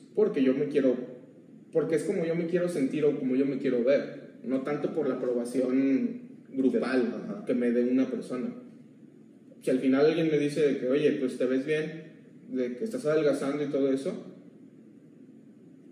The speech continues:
Speaker 1: pues, acepto el comentario, como que, "Ah, gracias". Pero no, no, no influye tampoco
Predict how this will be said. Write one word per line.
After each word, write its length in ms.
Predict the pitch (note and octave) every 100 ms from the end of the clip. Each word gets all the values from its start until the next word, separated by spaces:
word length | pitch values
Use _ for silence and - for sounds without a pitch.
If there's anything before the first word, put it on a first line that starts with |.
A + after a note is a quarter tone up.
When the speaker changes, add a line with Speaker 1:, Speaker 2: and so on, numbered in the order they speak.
| -
Speaker 1:
pues, 120 | C#4 A#3+
acepto 280 | F#3 -
el 60 | F3
comentario, 420 | D#3 C3+ F3+ E3
como 160 | C#3 A#2+
que, 80 | C3
"Ah, 100 | D#3
gracias". 500 | A#2+ - - - - - - - - -
Pero 640 | D#3 C3+ C3 B2+ A#2+ A#2 A2+ A#2
no, 360 | C3 C#3 C3+ C3+
no, 300 | C#3 C3+ C3+
no 120 | C#3
influye 340 | D3+ D3 D#3 D#3
tampoco 920 | C#3 C3 C3+ D#3 D3 B2 A#2 - -